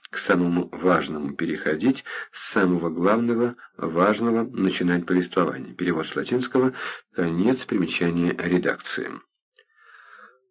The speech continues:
Он больше живет на периферии, чем в центре, и до центра часто совсем не доходит.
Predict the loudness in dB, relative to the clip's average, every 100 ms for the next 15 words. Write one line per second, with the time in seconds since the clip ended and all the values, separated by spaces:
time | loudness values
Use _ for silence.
0 | 0 2 6 6 6 4 6 6 6 6
1 | 6 6 4 2 4 6 4 4 2 0
2 | 0 2 4 4 2 2 2 2 0 2
3 | 4 4 2 2 4 4 0 0 -2 4
4 | 4 6 6 4 0 0 0 0 -2 -6